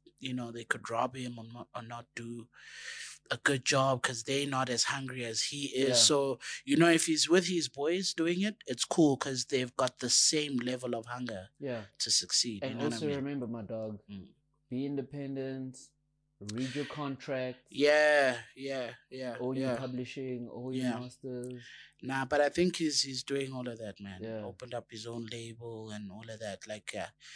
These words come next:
Speaker 1: Uh, just, yeah, I think, um, he just needs to reach out, man, and really speak to people. If he needs advice, he needs to just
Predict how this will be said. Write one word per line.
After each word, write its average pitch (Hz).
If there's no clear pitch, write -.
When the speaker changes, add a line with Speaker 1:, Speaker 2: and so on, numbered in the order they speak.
Speaker 1:
Uh, 120
just, -
yeah, 131
I 139
think, 156
um, 139
he -
just 165
needs 147
to 135
reach 127
out, 117
man, 95
and 120
really 127
speak 123
to 113
people. 110
If 107
he 110
needs 123
advice, 117
he 110
needs 113
to 110
just 113